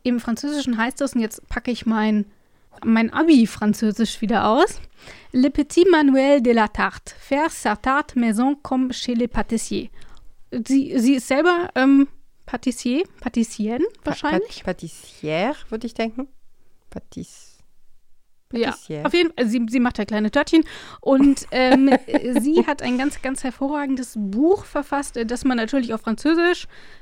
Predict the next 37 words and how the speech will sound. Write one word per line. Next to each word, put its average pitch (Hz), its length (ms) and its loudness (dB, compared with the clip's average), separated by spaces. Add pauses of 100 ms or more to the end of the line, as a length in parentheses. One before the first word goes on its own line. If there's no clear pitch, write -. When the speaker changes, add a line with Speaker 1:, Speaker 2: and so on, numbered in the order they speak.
(120)
Speaker 1:
ähm, 302 420 -2
kaufen 302 320 -6
kann, 294 320 -6
wenn 262 140 0
man 277 160 -2
der 247 120 -2
Sprache 247 380 -4
mächtig 240 380 -4
ist, - 180 -8
aber 233 220 0
natürlich 240 420 -2
auch - 100 -10
auf 214 140 -10
Deutsch. 226 360 -6 (420)
Und 254 160 -2
das 247 180 -8
Schöne 339 340 2
ist, 294 200 -6 (100)
ich - 80 -16
kann 247 200 -8
dir 269 100 0
das 233 160 -6
ja 226 80 -4
mal 208 160 -6
zeigen, 277 420 -2
sie 233 200 -4
hat - 180 -8
dabei 262 240 -2
immer 254 240 -2
so 240 120 -6
Illust-, 233 460 -6
ähm, 233 300 -6
Illustrationen, 254 920 -2 (1120)
wo 240 220 -8
sie 277 200 -4
dann 254 280 -4
quasi 233 720 -6